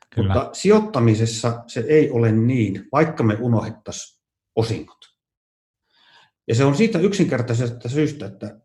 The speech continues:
Speaker 2: lähtökohtaisesti mikään kauppa, toteutunut kauppa ei ole vedonlyöntiä tai uhkapeliä. Ei me ajatella, kun me mennään autokauppaan, ostetaan auto, ei me ajatella sitä vedonlyönniksi,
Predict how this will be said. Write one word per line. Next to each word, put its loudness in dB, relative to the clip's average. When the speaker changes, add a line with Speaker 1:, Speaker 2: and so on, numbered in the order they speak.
Speaker 2:
lähtökohtaisesti -2
mikään 0
kauppa, -2
toteutunut 0
kauppa -2
ei 0
ole -6
vedonlyöntiä -2
tai -10
uhkapeliä. -12
Ei 4
me 6
ajatella, 4
kun -6
me 0
mennään 2
autokauppaan, 0
ostetaan -4
auto, -2
ei -4
me -2
ajatella -2
sitä -10
vedonlyönniksi, -4